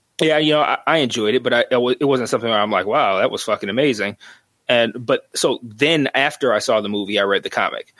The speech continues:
and I bought, like, the hard, uh, the hardcover, um, uh, what do they call it when they, uh,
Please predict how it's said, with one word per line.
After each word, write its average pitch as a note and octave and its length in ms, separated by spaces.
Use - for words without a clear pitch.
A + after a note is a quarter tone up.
and A2 100
I A#2 60
bought, A#2 320
like, A2 160
the G#2+ 100
hard, G#2+ 480
uh, G2 440
the - 80
hardcover, G#2+ 840
um, G2 480
uh, G2+ 100
what G#2 120
do - 20
they G2 100
call G2 280
it F#2+ 120
when G2 140
they, F#2+ 180
uh, F#2 300